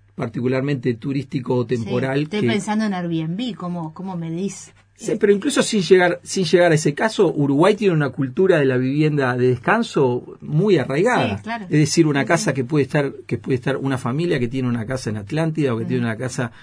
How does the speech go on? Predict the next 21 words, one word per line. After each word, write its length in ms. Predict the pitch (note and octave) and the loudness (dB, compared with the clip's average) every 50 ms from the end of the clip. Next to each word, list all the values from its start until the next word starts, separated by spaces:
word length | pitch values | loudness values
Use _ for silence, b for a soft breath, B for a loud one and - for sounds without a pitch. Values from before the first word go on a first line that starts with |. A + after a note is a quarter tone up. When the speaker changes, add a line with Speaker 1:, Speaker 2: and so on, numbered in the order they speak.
| b b b b b b b - | b b b b b b b -8
Speaker 1:
en, 240 | D#3 A2+ G#2+ A2+ | -6 -6 -4 -6
en 160 | C3 G#2 G#2 G2 | -6 -6 -8 -8
Piriápolis 680 | G2+ A2 A2+ C3 D3+ F3 E3+ - F#3 E3 D3+ B2+ - | -6 -4 -2 0 0 0 2 2 4 4 4 2 0
o 60 | B2+ | -2
que 100 | G#2+ G#2 | -4 -4
tiene 180 | G2+ C3 B2+ C3 | -4 -4 -2 -2
una, 160 | B2+ B2 A#2 | 0 -2 -2
es 80 | A#2 - b b b b b b - | -4 -8 b b b b b b 0
decir, 360 | C3+ C3 B2 - D3+ B2+ - | 0 2 2 2 0 0 0
la 160 | - C#3 C#3+ | 0 0 0
segunda 460 | C#3+ - - E3 F3 G#3+ A#3+ B3+ B3 F#3 | 2 4 4 6 6 6 6 4 4 4
vivienda 540 | D#3+ D#3+ D#3+ F#3+ G#3+ G#3+ F#3 E3+ F3 F3 | 4 4 4 6 4 4 4 4 2 2
o 60 | D#3 C3 | 2 2
la 100 | B2 B2+ | 2 0
vivienda 340 | C3+ D3 D#3 D#3 D3+ C3 | 0 0 0 0 0 -2
temporal 540 | - C3+ B2 A2+ B2 C3+ C#3 E3 E3+ E3 D3+ | -2 -4 -4 -4 -4 -2 0 0 2 2 2
de 60 | C#3 | 0
uso 160 | B2+ - - B2+ | -2 -2 -2 -2
de 60 | A#2+ | -2
descanso, 400 | A#2 A#2 - D3+ D#3 D3+ D3+ C3 | -2 -2 -2 -2 -2 -2 -2 -6
etcétera, 460 | A#2 - E3 E3 D#3+ G3 G3 F#3 | -4 -4 -2 -2 0 0 0 -2